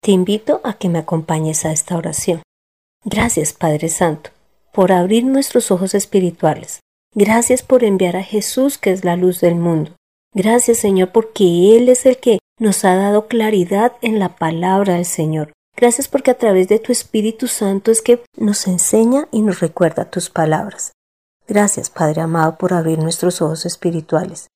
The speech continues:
Gracias por tu amor y por tu misericordia.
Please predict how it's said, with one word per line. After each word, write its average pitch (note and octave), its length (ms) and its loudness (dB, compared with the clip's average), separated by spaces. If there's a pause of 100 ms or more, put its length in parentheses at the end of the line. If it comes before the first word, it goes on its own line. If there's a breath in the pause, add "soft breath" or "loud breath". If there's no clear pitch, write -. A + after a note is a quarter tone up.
(320)
Gracias F#3+ 340 0
por - 200 -6
tu F#3+ 120 -2
amor F3 260 2
y G#3 80 -2
por G3 200 -6
tu F3+ 140 -6
misericordia. D#3+ 920 -6